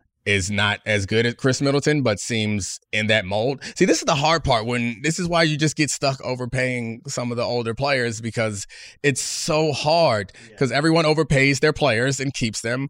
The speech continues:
Speaker 1: or not overpays. I don't wanna use that terminology because that, that flies against all the union principles that I stand for, but people don't let their players get out. So
Speaker 2: You don't want the assets to leave for nothing. I
Speaker 1: Yeah.
Speaker 2: mean, the, the, the obvious low-hanging fruit one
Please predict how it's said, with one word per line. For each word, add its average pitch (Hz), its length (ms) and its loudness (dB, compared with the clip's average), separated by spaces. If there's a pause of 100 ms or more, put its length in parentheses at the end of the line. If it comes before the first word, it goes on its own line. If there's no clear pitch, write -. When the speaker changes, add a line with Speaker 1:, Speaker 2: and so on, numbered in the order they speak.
Speaker 1:
or - 80 -4
not 185 140 0
overpays. 110 420 0
I 117 100 0
don't 120 120 0
wanna 104 140 -4
use 95 160 -6
that 92 140 -2
terminology 82 500 -6
because 85 400 -8
that, 87 260 -6 (580)
that 87 200 -2 (500)
flies 90 340 -2
against 87 260 -4
all 85 200 -4
the 82 100 -4
union 87 400 -4
principles 85 460 -4
that 90 100 -2
I 82 60 0
stand 95 340 -2
for, 71 300 -6 (260)
but 107 220 2 (180)
people 143 300 6
don't 117 260 4
let 110 100 2
their 110 120 2
players 101 400 0
get 104 200 -2
out. 80 220 -2 (180)
So 92 460 -2 (640)
Speaker 2:
You 120 140 2
don't 113 100 6
want 107 120 2
the 120 60 2
assets 98 400 -2
to - 80 -6
leave 95 140 -6
for 92 100 -8
nothing. 85 240 -10
I - 40 -8
Speaker 1:
Yeah. 73 120 -4
Speaker 2:
mean, 113 140 0
the, 117 160 4
the, 110 340 0 (1080)
the 110 180 0
obvious 107 480 -2
low-hanging 95 540 -4
fruit 90 360 -12
one 78 360 -12